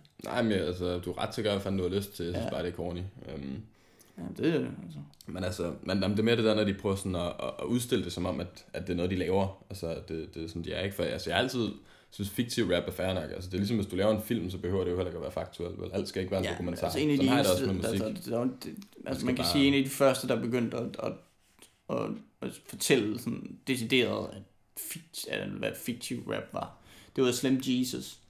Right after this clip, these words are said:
Speaker 2: Ham var der aldrig nogen, der har hørt om det siden. Drill rapper fra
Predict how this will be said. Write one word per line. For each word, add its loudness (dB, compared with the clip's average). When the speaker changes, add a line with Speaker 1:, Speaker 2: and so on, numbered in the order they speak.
Speaker 2:
Ham 2
var 6
der 2
aldrig 0
nogen, -2
der -2
har -4
hørt -4
om -6
det -10
siden. -8
Drill 10
rapper 4
fra -2